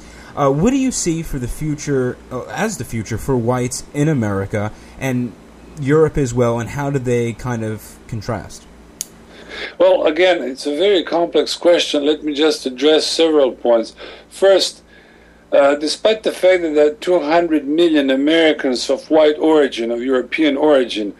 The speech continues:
Speaker 2: I am aware of the fact that the many, many, probably the vast majority of them don't give a damn.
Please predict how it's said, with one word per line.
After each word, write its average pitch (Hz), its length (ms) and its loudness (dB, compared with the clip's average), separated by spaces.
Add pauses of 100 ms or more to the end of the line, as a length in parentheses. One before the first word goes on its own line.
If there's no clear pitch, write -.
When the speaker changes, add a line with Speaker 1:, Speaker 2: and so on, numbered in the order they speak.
(220)
Speaker 2:
I 147 100 0
am 160 180 2
aware 156 580 6
of 135 120 -2
the 135 80 -4
fact 160 440 0
that 131 160 -4
the 127 140 0
many, 170 300 2
many, 139 280 2
probably 139 360 -2
the 127 160 -6
vast 156 380 2
majority 147 680 2
of 123 180 -2
them 135 280 0 (260)
don't 156 140 4
give 156 180 4
a 131 80 4
damn. 104 400 2